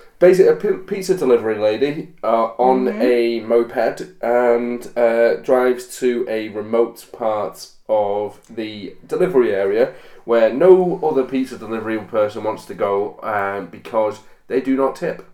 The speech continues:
Speaker 1: and that's a fact.
Speaker 2: It's the really affluent area,
Speaker 1: It
Speaker 2: so
Speaker 1: is.
Speaker 2: it costs a load of gas to get there, and they're super stingy with the tips.
Speaker 1: Gas. But
Speaker 2: <laughs>
Speaker 1: she, she
Speaker 2: My, my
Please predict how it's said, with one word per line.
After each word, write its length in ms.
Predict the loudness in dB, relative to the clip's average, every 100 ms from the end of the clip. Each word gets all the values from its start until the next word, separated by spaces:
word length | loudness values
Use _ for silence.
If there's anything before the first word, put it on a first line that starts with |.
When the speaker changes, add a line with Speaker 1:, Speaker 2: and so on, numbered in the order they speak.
| -20 -14
Speaker 1:
and 160 | -8
that's 180 | -6 -6
a 80 | -6
fact. 240 | -4 -2
Speaker 2:
It's 180 | -2 -4
the 160 | -2 -2
really 480 | 0 0 0 -6 -6
affluent 640 | -6 -6 -10 -6 -4 -2 -2
area, 680 | 0 0 0 2 2 2 0
Speaker 1:
It 320 | 2 2 2
Speaker 2:
so 80 | 0
Speaker 1:
is. 120 | 0
Speaker 2:
it 20 |
costs 340 | 0 -2 -2 -4
a 80 | -2
load 240 | 2 2
of 100 | 2
gas 260 | 0 0 -2
to 100 | -10
get 260 | -4 -4 0
there, 320 | 2 2 0 -6
and 200 | -4 -2
they're 260 | -2 -4
super 500 | -12 -16 -10 -8 -6
stingy 540 | -8 -4 -2 -2 -4 -4
with 180 | -6 -6
the 80 |
tips. 640 | -10 -4 -4 -6 -16 -18 -12
Speaker 1:
Gas. 720 | -6 -4 -2 -4 -8 -16 -20 -20 _ -20 -20 -20 -20 -20 -20 -20 _ 4
But 280 | 6 6
Speaker 2:
<laughs> 120 | 4 -4
Speaker 1:
she, 60 | -4 0 4 6 8 8 8 8 6 -8 -4
she 80 | 4
Speaker 2:
My, 280 | 6 6 4
my 240 | 4 6